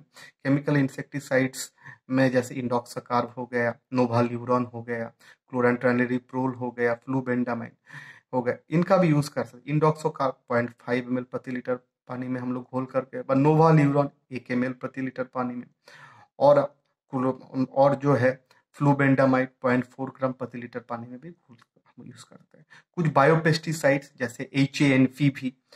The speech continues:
ढाई से तीन gram प्रति लीटर के पानी के दर से हम लोग यूज़ कर सकते हैं। और azadirachtin by एन एस के ई जो है फ़ाइव एम एल प्रति लीटर पानी में। ऐसे करके जो हम पूरे जो हेलिकोबार्पा आर्मीजेरा हो,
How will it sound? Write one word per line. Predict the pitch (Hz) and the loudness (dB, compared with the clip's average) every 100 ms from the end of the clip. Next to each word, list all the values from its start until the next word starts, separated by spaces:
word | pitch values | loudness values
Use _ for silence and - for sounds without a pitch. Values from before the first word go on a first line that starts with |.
| - _ | -20 _
ढाई | - 123 139 | -2 0 0
से | 147 | -2
तीन | 139 - 139 | -6 0 0
gram | 135 135 135 | 2 0 0
प्रति | - 123 131 | -4 -10 -6
लीटर | 123 117 | -4 -4
के | 127 - | -8 -10
पानी | - 117 123 | -6 -4 -4
के | 135 | -6
दर | 120 117 | -6 -6
से | - | -8
हम | 120 120 | -12 -10
लोग | 123 | -6
यूज़ | 127 127 - | -6 -6 -10
कर | 135 | -10
सकते | - 135 - 143 | -10 -14 -12 -14
हैं। | 143 147 _ - - - - | -14 -18 _ -20 -20 -20 -2
और | 139 151 151 | 4 4 2
azadirachtin | 127 135 139 135 139 - 143 135 | 2 2 4 2 0 -2 -6 -2
by | 135 - | -4 -2
एन | 123 131 | 0 0
एस | 131 | -2
के | - | 0
ई | 131 131 | 2 2
जो | 127 117 | 0 -6
है | 117 - _ | -6 -16 _
फ़ाइव | - 127 123 123 | -2 0 0 -4
एम | 117 | -6
एल | 120 | -8
प्रति | _ - 120 120 | _ -20 -14 -14
लीटर | 113 117 | -12 -14
पानी | - 117 - _ | -16 -20 -20 _
में। | _ - - - | _ -20 -18 0
ऐसे | 170 170 190 | 2 4 2
करके | 180 147 - | 2 -2 -4
जो | 139 139 | -6 -6
हम | 135 180 - | -6 -10 -8
पूरे | 127 139 - - - _ 123 | -6 -6 -10 -20 -20 _ -8
जो | 127 131 | 0 2
हेलिकोबार्पा | 120 131 - 120 117 - 127 | 2 0 -2 -4 -4 -2 -2
आर्मीजेरा | 131 120 117 120 123 123 | -2 -6 -8 -6 -2 -2
हो, | 123 120 | -6 -20